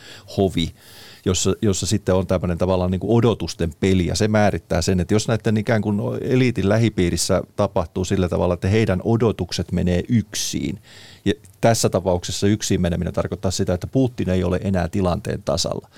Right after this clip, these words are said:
niin silloin alkaa sitä, me ei tiedetä, onko näin tapahtunut, mutta siitä on vielä askel sitä, että onko nämä kykeneväisiä, nämä, ö, eliitin jäsenet sitten organisoitumaan. Ja nythän on, se tieto meillä on,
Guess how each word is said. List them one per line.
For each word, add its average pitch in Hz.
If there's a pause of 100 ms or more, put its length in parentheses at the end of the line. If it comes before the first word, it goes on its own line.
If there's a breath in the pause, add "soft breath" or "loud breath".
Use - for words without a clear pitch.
(300 loud breath)
niin 90
silloin 147
alkaa 92
sitä, 87
me 104
ei 127
tiedetä, 120
onko 92
näin 90
tapahtunut, 87
mutta 95
siitä 151
on 101
vielä 101
askel 117
sitä, 104
että -
onko 113 (380 loud breath)
nämä 95
kykeneväisiä, 95
nämä, 95 (100)
ö, - (240)
eliitin 110
jäsenet 98
sitten -
organisoitumaan. 87
Ja 92
nythän 127
on, 110 (200)
se 123
tieto 123
meillä 90
on, 104